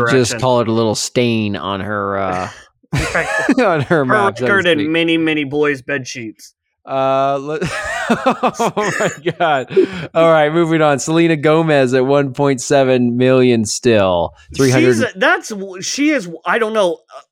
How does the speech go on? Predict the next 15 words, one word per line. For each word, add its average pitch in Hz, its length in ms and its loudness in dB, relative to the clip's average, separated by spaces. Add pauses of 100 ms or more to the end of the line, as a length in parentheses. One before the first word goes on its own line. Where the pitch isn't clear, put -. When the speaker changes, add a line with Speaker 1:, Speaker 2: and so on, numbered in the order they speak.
(280)
Speaker 1:
first 262 280 2
off, 220 80 2
Speaker 2:
She, 208 60 0
Speaker 1:
I'm 190 80 -4
gonna 185 140 -4
Speaker 2:
how 160 120 2
Speaker 1:
say, 185 120 2
have 160 140 -2
you 262 100 -2
seen 294 280 -4
pictures 185 400 -6
of 180 80 -6
her 208 100 -2
recently? 220 640 -2
Speaker 2:
No. 95 320 -2